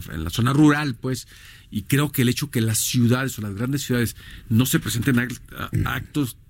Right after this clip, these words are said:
Speaker 1: tan fuertes, perceptualmente hablando, como en otras regiones de ahí del mismo estado,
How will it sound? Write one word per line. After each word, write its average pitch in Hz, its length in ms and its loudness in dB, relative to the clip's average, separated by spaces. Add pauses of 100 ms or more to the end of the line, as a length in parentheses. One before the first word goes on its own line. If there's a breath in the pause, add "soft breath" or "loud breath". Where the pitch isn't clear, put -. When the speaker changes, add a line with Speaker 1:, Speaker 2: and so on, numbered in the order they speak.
Speaker 1:
tan 117 160 0
fuertes, 127 560 0
perceptualmente 123 640 -4
hablando, 120 300 0
como 98 220 2
en 92 140 -2
otras 120 340 -2
regiones 135 420 4
de 104 80 2
ahí 95 100 2
del 107 160 2
mismo 113 220 4
estado, 131 360 0